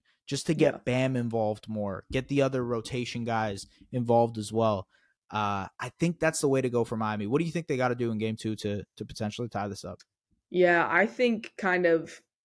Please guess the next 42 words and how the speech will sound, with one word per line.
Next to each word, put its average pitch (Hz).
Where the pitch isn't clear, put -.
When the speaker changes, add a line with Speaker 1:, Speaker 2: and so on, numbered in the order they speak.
Speaker 2:
uh, 185
getting 196
Bam 175
more 170
involved 165
in 170
his 165
playmaking, 165
I 165
think, 160
is, 160
is, 170
is 165
definitely 160
a 165
key. 165
I'm 175
interested 190
to 170
see 165
how, 165
'cause 170
it, 175
I 175
mean, 170
there's, 165
there's 190
momentum 208
of 165
a 170
potential 175
Tyler 170
Herro 165
return 165
on 156
Sunday. 156
So 156
I'm 165
curious 175
to -
see 170
Speaker 1:
Mm. 104